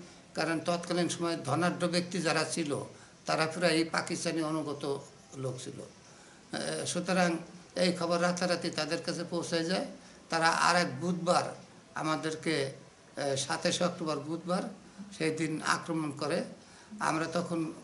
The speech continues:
পশ্চিম বালুদম নামক একটা স্থানে ছিলাম। সেখান থেকে আমরা খুব সামান্য গোলাগুলি করে আমরা একদিক দিয়ে বের হয়ে যাই। বের হয়ে গেলে সেই দিন আমাদের দলের একজন,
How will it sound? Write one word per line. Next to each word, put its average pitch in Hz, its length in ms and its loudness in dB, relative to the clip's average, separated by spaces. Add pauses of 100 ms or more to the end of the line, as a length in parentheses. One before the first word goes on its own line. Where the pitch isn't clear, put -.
পশ্চিম 202 440 4
বালুদম 180 440 4
নামক 185 320 2
একটা 165 380 2
স্থানে 151 340 -4
ছিলাম। 160 400 0 (500)
সেখান 175 320 2
থেকে 170 240 2
আমরা 160 460 4
খুব 220 220 -2
সামান্য 208 520 4
গোলাগুলি 190 560 4
করে 180 260 4 (500)
আমরা 165 280 4
একদিক 151 280 0
দিয়ে 165 120 -2
বের 160 240 0
হয়ে 180 200 2
যাই। 196 240 2 (560)
বের 156 200 0
হয়ে 170 220 2
গেলে 165 360 2 (420)
সেই 156 140 0
দিন 165 180 0
আমাদের 156 680 0
দলের 156 340 2 (380)
একজন, 151 560 0